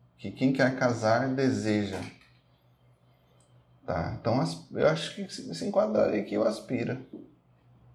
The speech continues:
Desejo por aspira. E aí, no caso, o aspira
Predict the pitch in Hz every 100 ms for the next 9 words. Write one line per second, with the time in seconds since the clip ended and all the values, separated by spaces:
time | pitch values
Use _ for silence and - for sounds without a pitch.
0 | _ _ _ _ _ - 131 120 120 147
1 | 151 156 165 165 131 107 110 - - _
2 | _ _ _ _ _ _ _ _ _ _
3 | _ _ _ _ - _ - 117 120 151
4 | - 131 156 160 - 131 131 - 127 135
5 | 175 202